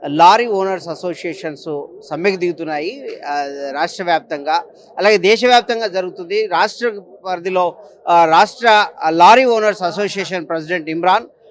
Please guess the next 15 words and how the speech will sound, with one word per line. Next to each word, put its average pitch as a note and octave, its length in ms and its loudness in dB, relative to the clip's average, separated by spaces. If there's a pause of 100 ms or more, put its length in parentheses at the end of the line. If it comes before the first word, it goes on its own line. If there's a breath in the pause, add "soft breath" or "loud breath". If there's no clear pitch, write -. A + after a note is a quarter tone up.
(160)
ఆ, E3 120 6
మనతో F3+ 360 0
ఉన్నారు, F3 240 4
వారిని D#3+ 520 4
అడిగి D#3 180 -4
తెలుసుకుందాం. D#3 560 -4
అలాగే, F#3 460 0 (420)
ఆ, D3+ 380 -6 (500)
ప్రెసిడెంట్ A3+ 440 6 (1800)
ఛాత్రి G3+ 220 4
బాబురావు G3+ 480 8
ఉన్నారు, G3 220 -2
అలాగే F#3+ 280 -4
జనరల్ F3 300 0
సెక్రటరీ F3 580 -4